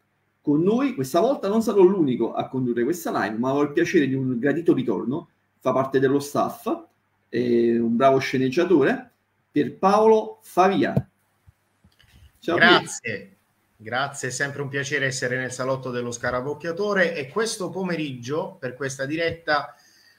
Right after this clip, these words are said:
Speaker 2: avremo anche la particolarità di ospitare chi forse i fumetti non li fa tanto in prima persona, ma li sa conoscere approfonditamente, li sa presentare, pubblicizzare e forse ci saprà spiegare come si fa a diventare non solo amanti dei fumetti,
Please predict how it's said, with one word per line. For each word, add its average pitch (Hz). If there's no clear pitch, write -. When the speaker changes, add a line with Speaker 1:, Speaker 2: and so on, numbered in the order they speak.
Speaker 2:
avremo 190
anche 175
la 151
particolarità 185
di 143
ospitare 151
chi 208
forse 202
i 170
fumetti 185
non 170
li 180
fa 190
tanto 160
in 147
prima 151
persona, 143
ma 147
li 170
sa 190
conoscere 190
approfonditamente, 165
li 160
sa 160
presentare, 160
pubblicizzare 135
e 165
forse 208
ci 165
saprà 180
spiegare 147
come 202
si 190
fa 170
a 147
diventare 165
non 156
solo 190
amanti 135
dei 113
fumetti, 107